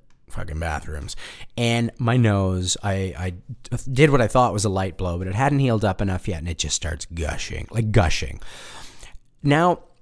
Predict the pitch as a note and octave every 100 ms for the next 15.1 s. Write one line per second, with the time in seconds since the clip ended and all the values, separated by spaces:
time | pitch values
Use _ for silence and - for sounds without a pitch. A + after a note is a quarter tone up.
0 | - D3 D3 F#3+ C4 A3+ D#3 C3+ B2 A2
1 | - D#3+ F#3+ F3+ G2 D2+ E2+ - - -
2 | - A#2 F3 G3 F#3 D#3+ C#3+ - A#2+ A#2+
3 | A2 G#2 F#2+ - G2 F#2+ F2+ D#2+ C2 -
4 | - - - - - _ _ - - -
5 | A#2 C#3 E3 - - F3 F3 - G3 F3+
6 | D#3+ D#3 - B2+ B2 C3 C3 F#2 E2+ D#2+
7 | F#2 - G2 E2+ A2+ A#2 B2 A2+ G#2+ G2
8 | F#2+ - G#2+ A2 - B2+ A#2 A2 - A2+
9 | - F#3+ G3 D3 F#2+ F2+ G#2+ - - -
10 | - D#3+ F3+ F3 - D#3+ F#3 A3+ - E3+
11 | E3 D#3 D3 C#3+ C3+ B2+ B2+ D3+ D3+ G#2
12 | D#2+ F2 - - A#2+ A#2 - D3+ F#3+ A3+
13 | F3 A2 A2+ A2 A#2+ F3 E3 A2 - A2
14 | G2+ F#2+ F#2 D#2+ - C#3+ E3+ G2 D#2 F#2+